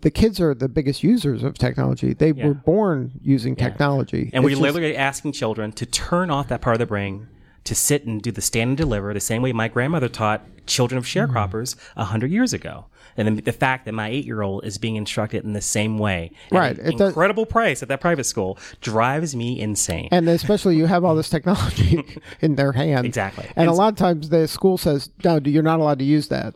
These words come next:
Speaker 2: Right. And they, the reason they're doing that is
Speaker 1: <laughs>
Speaker 2: because as a teacher, like, I'm responsible for certain standards. I'm responsible for certain modules. We have to cover these things. And if I can't figure out how to use this device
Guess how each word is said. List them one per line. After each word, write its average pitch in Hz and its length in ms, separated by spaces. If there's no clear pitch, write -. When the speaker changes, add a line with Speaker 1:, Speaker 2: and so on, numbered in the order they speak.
Speaker 2:
Right. - 420
And 156 180
they, 156 100
the 151 100
reason 165 240
they're - 100
doing 165 180
that 135 160
is 127 100
Speaker 1:
<laughs> - 20
Speaker 2:
because 127 240
as 127 200
a 127 40
teacher, 120 560
like, 107 220
I'm 185 240
responsible - 480
for - 80
certain - 240
standards. - 580
I'm 131 160
responsible 123 520
for - 80
certain 113 280
modules. 101 460
We 110 120
have 107 200
to 117 60
cover 107 200
these 104 160
things. 95 380
And 101 80
if - 80
I 143 80
can't 165 240
figure 127 160
out 110 100
how 117 80
to 110 80
use 110 240
this 120 140
device 127 540